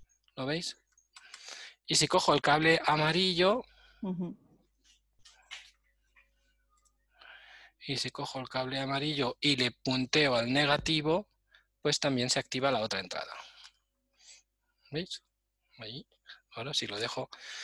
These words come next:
Speaker 1: si lo
Speaker 2: Sí.
Speaker 1: dejo suelto, ¿veis? Si lo dejo suelto se queda en alarma. Entonces puedo cambiarle y decirle que no quiero, bueno, es que depende del comportamiento que queráis, que sea el normalmente abierto o normalmente cerrado, ¿eh? Puedo cambiarle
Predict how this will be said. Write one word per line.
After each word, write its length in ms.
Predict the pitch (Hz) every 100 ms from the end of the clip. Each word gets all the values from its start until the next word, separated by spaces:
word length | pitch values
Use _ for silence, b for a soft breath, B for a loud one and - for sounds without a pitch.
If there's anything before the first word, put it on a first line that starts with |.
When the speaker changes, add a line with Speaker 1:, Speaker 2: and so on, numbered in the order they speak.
| B
Speaker 1:
si 140 | - 123
lo 80 | 120
Speaker 2:
Sí. 60 |
Speaker 1:
dejo 160 | 185 151
suelto, 340 | - 143 175 - B B -
¿veis? 160 | 175
Si 100 | 165
lo 80 | 147
dejo 180 | 175 202
suelto 360 | 214 214 220 220
se 160 | 156
queda 360 | 165 165 185 180
en 200 | 151 147
alarma. 500 | 131 131 120 127 180
Entonces 280 | 160 151 165
puedo 220 | - 165
cambiarle 600 | 180 170 175 180 190 226
y 100 | 160
decirle 440 | 143 123 147 147 165
que 120 | 139
no 160 | 139 151
quiero, 460 | 147 139 143 135 -
bueno, 260 | 147 151 120
es 100 | -
que 80 | 127
depende 360 | 131 147 160
del 140 | 156 143
comportamiento 500 | 147 147 147 147 151
que 80 |
queráis, 320 | 143 156 170 - B B B
que 100 | -
sea 140 | 139 151
el 60 |
normalmente 520 | 139 139 143 160 170 170
abierto 380 | 165 185 202
o 80 | 175
normalmente 560 | 139 131 135 135 135 131
cerrado, 440 | 123 117 107 120
¿eh? 80 | 165
Puedo 240 | - 135 139
cambiarle 640 | 135 139 139 135 131 123